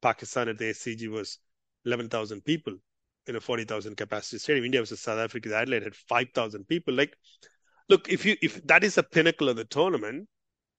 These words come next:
pinnacle of the sport, you should have better crowds. But that's a different topic. So <clears throat> probably you could say ninety-two to some extent, but ninety-six could be the best one because proper commercialization, T V becoming bigger,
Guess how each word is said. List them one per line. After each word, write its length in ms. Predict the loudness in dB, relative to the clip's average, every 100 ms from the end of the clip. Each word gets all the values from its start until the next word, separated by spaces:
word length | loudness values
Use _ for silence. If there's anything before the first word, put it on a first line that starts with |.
| _ _ _ 2
pinnacle 340 | 4 4 2
of 80 | 0
the 80 | -4
sport, 400 | -4 0 0 0
you 80 | -8
should 160 | -4
have 100 | -4
better 200 | -2 -6
crowds. 340 | 2 4 4 0 -16 -6
But 100 | -4 -4 _ _
that's 140 | -2 2
a 40 |
different 260 | 0 0 4
topic. 280 | 4 4
So 160 | 0 -2 0 -6 -6 _
<clears throat> 460 | -20 -20 -20 _ 4
probably 340 | 6 6 6
you 100 | 6
could 140 | 4 6
say 120 | 6
ninety-two 440 | 8 6 4 -4
to 80 | -4
some 180 | 0 0
extent, 260 | -2 0 0
but 120 | 2
ninety-six 760 | 4 4 4 2 2 2 0 -8 2
could 220 | 2 2
be 120 | 2
the 120 | 4
best 300 | 4 2 2
one 160 | -2 -2
because 360 | -2 -2 -2 -6 _ _ _ _ _ _ _ 2
proper 280 | 4 4
commercialization, 1120 | 2 2 2 2 2 4 4 2 -2 -4 -6
T 120 | -2 -2
V 140 | -2
becoming 440 | -4 -2 -2 -4 -6
bigger, 440 | -4 0 2 2